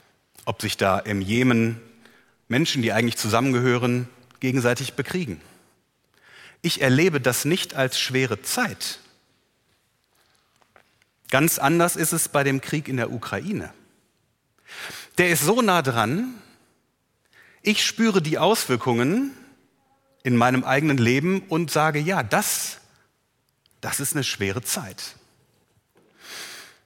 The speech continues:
Schwere Zeit scheint also sozusagen global gesehen dann zu sein,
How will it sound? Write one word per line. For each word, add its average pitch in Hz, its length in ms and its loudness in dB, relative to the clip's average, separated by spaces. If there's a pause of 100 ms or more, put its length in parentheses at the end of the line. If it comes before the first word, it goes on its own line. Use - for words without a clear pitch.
(380)
Schwere 220 360 4
Zeit 202 380 2
scheint 190 400 2
also 165 720 2 (500)
sozusagen 107 380 -6
global 123 600 4
gesehen 160 640 0 (1700)
dann 190 200 4
zu - 180 0
sein, 156 600 2